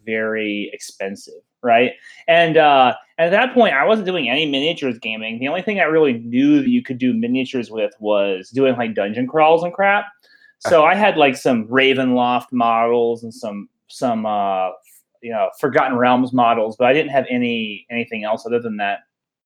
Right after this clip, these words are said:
And then a friend of mine came up to me and he was like, he was like, "Oh, I know what I think we should do. I think we should start a Warhammer group. I think it should just be, like, the core, like, high school chums,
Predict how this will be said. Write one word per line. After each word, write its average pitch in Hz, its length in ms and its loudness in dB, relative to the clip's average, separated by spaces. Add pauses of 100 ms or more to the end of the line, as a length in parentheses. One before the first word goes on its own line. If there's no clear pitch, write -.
(360)
And 139 100 -2
then 185 120 4
a 190 40 4
friend 277 420 2
of 175 100 4
mine 113 500 0 (480)
came 160 240 0
up 175 160 0
to - 80 -6
me 135 260 0
and 123 120 -4
he 143 120 -6
was 127 220 -4
like, 117 480 -2 (400)
he 143 160 -2
was 127 180 -2
like, 113 580 -2 (760)
"Oh, - 420 4
I 135 160 0
know 139 100 -2
what 139 100 0
I 131 60 4
think 147 180 -6
we 143 100 2
should 131 200 -4
do. 143 300 -2
I 127 40 -2
think 160 160 -6
we 139 80 -2
should 127 180 -6
start 131 240 0
a 123 40 2
Warhammer 127 800 0
group. 123 340 -4 (160)
I 123 40 -4
think 147 200 -4
it 135 100 -8
should 135 200 -10
just 131 240 -10
be, 139 180 0
like, 120 400 4
the 117 200 -6
core, 139 560 6
like, 117 260 4
high 131 260 0
school 131 500 0
chums, 131 800 0